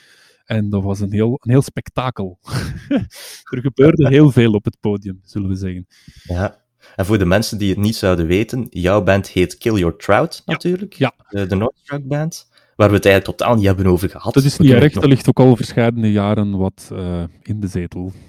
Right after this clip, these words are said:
Speaker 1: N-, niet veel aan het doen.
Speaker 2: Ah, oké. Ik wilde net vragen, is, is, is er een soort van comeback mogelijk op, eh, op kortere termijn? Maar
Speaker 1: Eh, ja, op kortere termijn sowieso niet. Zal er ooit nog wel eens van komen. Maar ja, zoals dat gaat in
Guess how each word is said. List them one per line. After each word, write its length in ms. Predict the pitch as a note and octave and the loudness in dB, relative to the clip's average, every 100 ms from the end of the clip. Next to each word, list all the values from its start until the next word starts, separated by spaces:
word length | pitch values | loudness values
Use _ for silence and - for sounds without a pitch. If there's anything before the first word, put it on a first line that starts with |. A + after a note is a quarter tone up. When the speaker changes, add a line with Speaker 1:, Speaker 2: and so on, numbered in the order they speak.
| _ G2+ | _ -12
Speaker 1:
N-, 320 | F#2+ G2+ G2+ | -12 -12 -10
niet 200 | F#2+ - _ | -10 -12 _
veel 260 | F2+ F#2+ | -12 -10
aan 120 | F#2 | -10
het 180 | F2 - A2+ | -10 -12 -20
doen. 400 | G2+ G2+ F#2 F#2+ _ _ _ - | -10 -8 -8 -10 _ _ _ -12
Speaker 2:
Ah, 180 | E2 D2+ | -8 -8
oké. 340 | - C2 D2+ - | -8 -10 -10 -10
Ik 140 | G2+ G2+ | -6 0
wilde 220 | G#2 F#2+ | 2 2
net 220 | F#2 - | 0 0
vragen, 400 | - E2+ F2+ E2+ | 0 0 0 -2
is, 160 | F2+ - | -4 -2
is, 480 | F#2 F2+ - - - | -6 -6 -14 -14 -10
is 180 | F#2 | -6
er 80 | F#2+ | -2
een 100 | F2+ | -4
soort 220 | - F2+ | -2 -6
van 140 | - F2 | -4 -4
comeback 420 | E2+ E2 F2+ - | -4 -4 -6 -4
mogelijk 480 | E2+ F2+ F#2+ F2+ - | 0 0 0 -4 -8
op, 260 | E2+ _ - | -12 _ -6
eh, 400 | F2 F2 E2+ E2+ | -4 -2 -4 -8
op 120 | - - | -12 -12
kortere 320 | F2 - - | -10 -8 -10
termijn? 420 | - E2 E2+ F2 | -10 -6 -4 -4
Maar 520 | D#2+ B2 A#2 A#2 A2+ A#2+ | -4 -2 0 2 0 -4
Speaker 1:
Eh, 60 | B2 _ | -10 _
ja, 120 | A#2 | -6
op 160 | G#2+ - | -4 -6
kortere 300 | A2 - A2+ | -6 -4 -4
termijn 340 | A#2 A2 A2 | -2 -2 0
sowieso 400 | G#2 G#2 G2+ G2 | 0 0 2 0
niet. 240 | F#2+ A2 | -2 -6
Zal 160 | - G#2 | -4 -4
er 100 | G2+ | -2
ooit 180 | F#2+ - | -2 -4
nog 140 | A2+ | -2
wel 120 | A2 | -2
eens 140 | G2+ - | -2 -4
van 220 | F#2 F#2 | -10 -8
komen. 360 | - F#2+ G#2+ G2+ | -4 -4 -2 -2
Maar 200 | F2 F#2 | -4 -4
ja, 120 | F#2+ | -2
zoals 240 | G#2 G2+ | 0 0
dat 140 | F#2+ - | -2 -4
gaat 260 | G#2+ G#2+ | -4 -4
in 340 | - G#2+ G2 | -4 -6 -8